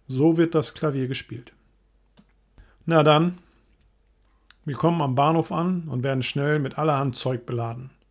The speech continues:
Frisch aus dem Reich und genug für eine ganze Kompanie. Auch hier ist der Fritz am Schieben. Ein paar Flaschen hier, ein paar Kisten da. Was ein Schlawiner.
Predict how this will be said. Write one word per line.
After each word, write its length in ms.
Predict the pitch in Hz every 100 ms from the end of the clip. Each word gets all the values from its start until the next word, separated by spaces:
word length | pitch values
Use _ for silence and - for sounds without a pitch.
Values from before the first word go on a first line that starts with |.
| _ _ _ _ _
Frisch 280 | - 156 175
aus 140 | 165
dem 140 | 160
Reich 380 | 131 127 147 165
und 140 | 139 120
genug 280 | 131 143
für 160 | - 143
eine 140 | 123
ganze 260 | 117 117 123
Kompanie. 460 | 131 120 127 110 - _ _ _ _ _ _ _ _ _ _ _ _ _ _
Auch 180 | 156 -
hier 200 | 190 147
ist 120 | -
der 80 | 127
Fritz 260 | - 117
am 120 | 131
Schieben. 320 | 117 139 127 - _ _
Ein 280 | - 131 120
paar 160 | - 127
Flaschen 340 | 156 151 165
hier, 400 | 160 180 180 180
ein 120 | 117
paar 120 | -
Kisten 360 | 113 123 - 127
da. 420 | 139 143 143 151 - _ _ _ _
Was 320 | 120 151 -
ein 220 | 214 143 156
Schlawiner. 580 | - 156 139 117 127